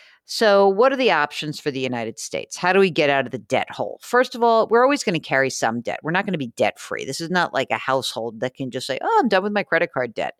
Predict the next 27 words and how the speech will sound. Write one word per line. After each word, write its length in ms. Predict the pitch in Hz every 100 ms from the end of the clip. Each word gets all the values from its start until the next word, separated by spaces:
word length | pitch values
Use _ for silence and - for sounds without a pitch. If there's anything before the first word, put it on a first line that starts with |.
| -
It 40 |
wouldn't 200 | 247 247
be 100 | 226
smart, 380 | 208 254 247 -
actually. 560 | 101 78 - 104 - - _ - - - _ _
But 360 | 214 190 185 - _ _ _ _ -
what 260 | 190 180
could 200 | - 233
happen, 540 | 233 156 135 - 190 254
and 160 | 165 143
what 120 | 135
I 160 | 151 220
think 180 | 156
is 140 | 135 123
likely 360 | 131 202 180 123
to 100 | 123
happen, 320 | 113 - 214
is 140 | 233
that 220 | 262 254
taxes 460 | - 214 269 - 226
are 80 | 156
gonna 180 | 135 127
go 200 | 110 104
up 180 | 104
in 60 | 113
the 80 | 107
future. 560 | - 82 - - -